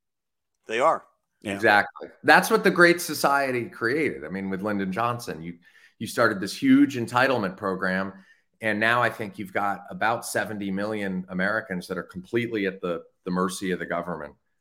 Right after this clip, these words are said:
Speaker 3: receiving assistance.
Speaker 2: Yeah.
Speaker 3: And, you know, once that's created, you can do whatever you want with them.
Speaker 2: Yeah. And, y-, you know, while we're on the topic of schools,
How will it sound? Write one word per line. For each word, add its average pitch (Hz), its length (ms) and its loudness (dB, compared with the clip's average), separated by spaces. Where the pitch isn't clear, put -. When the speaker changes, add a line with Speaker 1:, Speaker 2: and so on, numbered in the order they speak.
Speaker 3:
receiving 87 480 -4
assistance. - 720 -10
Speaker 2:
Yeah. 95 220 -20
Speaker 3:
And, 85 640 0
you - 160 -12
know, 85 200 -4
once 127 280 4
that's 127 240 2
created, 110 680 4
you 95 100 -6
can 95 140 -4
do 92 100 2
whatever 92 240 0
you 95 120 0
want 90 240 -2
with 76 100 -12
them. 71 140 -14
Speaker 2:
Yeah. 110 300 0
And, 127 140 0
y-, 127 160 -10
you 147 120 -4
know, 131 320 4
while 147 180 10
we're 156 120 8
on 151 80 4
the 123 80 4
topic 127 420 6
of 107 140 0
schools, 104 800 6